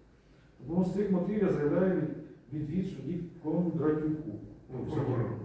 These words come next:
Speaker 1: вибачте, прокурору. Що стосується прокурора Шелеста, то із того, що я почув, то ми так розуміємо, що він взагалі, ну, не має, е, в групі прокурорів. Це просто представлений прокурор, я не знаю для чого. Можливо, наглядати за прокурором Кондратюком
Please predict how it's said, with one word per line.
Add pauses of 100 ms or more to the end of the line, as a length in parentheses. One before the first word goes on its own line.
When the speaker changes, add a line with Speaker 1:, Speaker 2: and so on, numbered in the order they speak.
Speaker 1:
вибачте,
прокурору. (760)
Що
стосується
прокурора
Шелеста,
то (160)
із
того,
що
я
почув, (1000)
то
ми
так
розуміємо,
що
він
взагалі,
ну,
не
має,
е, (680)
в
групі
прокурорів. (400)
Це
просто
представлений
прокурор,
я
не
знаю
для
чого.
Можливо,
наглядати
за
прокурором
Кондратюком